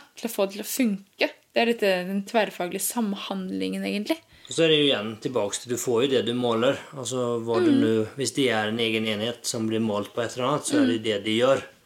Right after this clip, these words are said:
Speaker 1: Mm.
Speaker 2: Eh, og det er jo bare en konsekvens av det systemet som, som er lagd.
Speaker 1: Ikke sant?
Speaker 2: Så vil du ha, måtte, samarbeid eller kundefokus eller noe, så
Speaker 1: Mm.
Speaker 2: er det jo, måtte, det du må fokusere på, det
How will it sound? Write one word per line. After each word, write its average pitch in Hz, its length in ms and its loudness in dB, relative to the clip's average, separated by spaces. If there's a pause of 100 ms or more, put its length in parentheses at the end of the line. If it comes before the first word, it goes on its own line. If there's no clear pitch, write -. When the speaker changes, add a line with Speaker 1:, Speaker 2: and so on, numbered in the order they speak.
Speaker 1:
Mm. 285 260 2 (460)
Speaker 2:
Eh, 123 280 -6
og 117 80 -4
det 120 140 -2
er 110 160 -2
jo 107 140 -2
bare 107 180 -4
en 104 80 -10
konsekvens 104 600 -6
av 104 80 -4
det 107 120 -4
systemet 107 500 -6
som, 110 200 -6
som 120 180 -6
er 110 60 -4
lagd. 127 320 -2 (440)
Speaker 1:
Ikke 269 180 -2
sant? 269 220 -8
Speaker 2:
Så - 160 -4
vil 113 220 0
du 127 160 4
ha, 107 280 0
måtte, 113 300 -4
samarbeid 107 560 -4
eller 110 180 -2
kundefokus 107 580 -4
eller 107 180 -4
noe, 135 80 -4
så 139 100 0
Speaker 1:
Mm. 127 100 -2
Speaker 2:
er - 40 -4
det 110 100 -2
jo, 110 60 -4
måtte, 107 220 -4
det 101 200 -4
du 104 60 -4
må 113 220 -4 (100)
fokusere 107 500 -10
på, 117 240 -6
det 110 140 -8